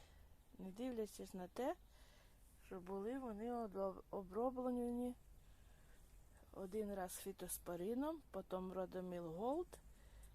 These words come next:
і, і ще раз фітоспорином. Все одно прихворіли трошки. Ну нічого,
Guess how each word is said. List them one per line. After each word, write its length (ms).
і, 300
і 100
ще 360
раз 320
фітоспорином. 920
Все 280
одно 480
прихворіли 720
трошки. 440
Ну 140
нічого, 460